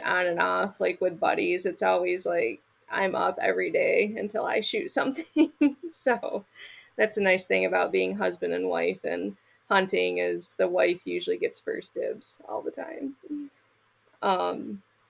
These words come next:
but yeah, that, that was probably in twenty seventeen, twenty eighteen is when he got really good. And then it's,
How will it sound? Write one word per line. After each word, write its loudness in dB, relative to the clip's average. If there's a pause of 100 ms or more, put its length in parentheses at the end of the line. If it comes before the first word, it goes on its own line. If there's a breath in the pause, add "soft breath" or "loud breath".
(300)
but 2
yeah, 10
that, 4 (640)
that 6
was 4
probably 4
in -2
twenty 2
seventeen, 0
twenty -2
eighteen -6
is -4
when -4
he -6
got -2
really 2
good. 0
And -4
then -6
it's, -6